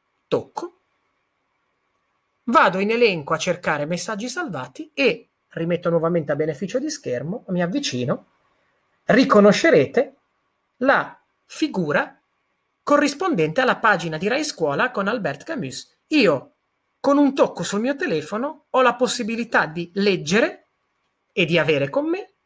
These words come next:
mostro sempre a beneficio di schermo, ora qui c'è il solito consenso alla privacy, lo vado a rimuovere, ecco qui la pagina di Rai Scuola che avevo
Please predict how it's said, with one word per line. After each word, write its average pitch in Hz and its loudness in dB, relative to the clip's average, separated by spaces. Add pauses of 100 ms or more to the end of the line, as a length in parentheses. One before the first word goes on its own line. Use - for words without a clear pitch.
(120)
mostro 170 -2
sempre 127 -6
a - -6
beneficio 139 -6
di 349 -4
schermo, 156 -2 (420)
ora 143 4
qui 143 -2
c'è 131 -4
il 123 -4
solito 131 -2
consenso 131 -4
alla 127 0
privacy, 131 0
lo 120 -2
vado 127 2
a 180 8
rimuovere, 185 0 (320)
ecco 302 2
qui 165 -4 (520)
la 302 2
pagina 180 2
di 180 0
Rai 285 2
Scuola 185 2
che 320 2
avevo 139 0